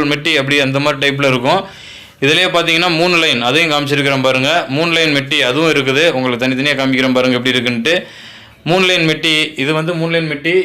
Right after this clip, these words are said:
இது வந்து பாத்தீங்கன்னா, இதோட விலை பாத்தீங்கன்னா, ஹண்ட்ரட் ருபீஸ், நூறு ரூபாய் வரும். உங்களுக்கு அதே டபுள் லைன் மெட்டி, அதுவும் உங்களுக்கு எடுத்து காமிச்சிடுறேன் பாருங்க. இந்த டபுள் லைனா இருக்கிறது பாத்தீங்களா,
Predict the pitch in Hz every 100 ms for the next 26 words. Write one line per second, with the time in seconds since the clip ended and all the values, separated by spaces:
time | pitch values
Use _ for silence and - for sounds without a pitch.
0 | - 143 147 147 165 160 156 156 156 175
1 | 170 156 151 147 165 160 147 151 151 175
2 | 202 170 - _ - 143 160 151 151 139
3 | 127 - - 135 156 156 139 151 127 127
4 | 175 220 - - - - 143 143 139 143
5 | 139 170 180 151 156 180 175 160 147 151
6 | 143 131 156 170 151 139 139 180 170 143
7 | 143 143 135 135 139 131 131 131 139 175
8 | - - - - - - - 135 131 143
9 | 165 185 175 165 151 147 143 139 143 156